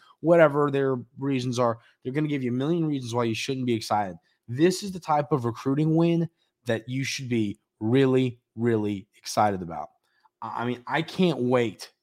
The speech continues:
to see Terry Bussey play football for Texas A and M. Now, so those are kind of my thoughts on this. Huge win, huge for Mike Elko to get not only a football player that is going to be an absolute star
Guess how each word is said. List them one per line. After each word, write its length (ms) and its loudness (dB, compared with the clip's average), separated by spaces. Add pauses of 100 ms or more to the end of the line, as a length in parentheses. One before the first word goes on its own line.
(140)
to 140 -8
see 340 -6
Terry 240 -4
Bussey 300 -2
play 160 -4
football 340 -8
for 80 -16
Texas 320 -8
A 40 -10
and 100 -6
M. 100 -8 (280)
Now, 500 4 (420)
so 100 0
those 180 10
are 40 0
kind 120 10
of 60 8
my 100 8
thoughts 360 6
on 80 -2
this. 260 -10
Huge 480 4
win, 480 4 (240)
huge 380 2
for 120 2
Mike 300 4
Elko 560 2 (280)
to 100 2
get 400 2
not 220 6
only 360 4
a 60 -4
football 500 6
player 400 4
that 220 2
is 140 -4
going 300 -4
to 100 -10
be 340 -6 (100)
an 140 -16 (240)
absolute 560 -4
star 720 4